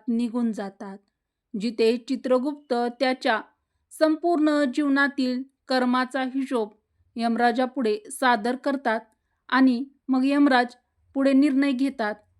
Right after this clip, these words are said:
जो कोणी पुण्यवान आत्मा असेल, त्या पुण्यवान आत्म्याला स्वर्गात, उच्च लोकात पाठवले जाते, पण पाप जर जास्त असेल, तर त्याला नरक किंवा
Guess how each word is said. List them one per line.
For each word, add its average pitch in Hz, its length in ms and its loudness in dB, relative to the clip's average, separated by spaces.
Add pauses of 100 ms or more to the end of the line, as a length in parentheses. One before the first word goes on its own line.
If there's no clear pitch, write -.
(280)
जो 311 140 2
कोणी 294 420 2 (360)
पुण्यवान 294 480 4 (120)
आत्मा 240 360 0
असेल, 240 460 0 (260)
त्या 233 340 4
पुण्यवान 269 640 2
आत्म्याला 233 540 0
स्वर्गात, 226 520 -2 (400)
उच्च 240 260 -6
लोकात 262 380 0 (140)
पाठवले 254 440 0
जाते, 254 540 -4 (380)
पण 294 260 4 (380)
पाप 320 220 4
जर 320 220 2 (100)
जास्त 320 300 2
असेल, 294 560 2
तर 277 100 -2
त्याला 262 320 0
नरक 262 340 0 (200)
किंवा 247 260 0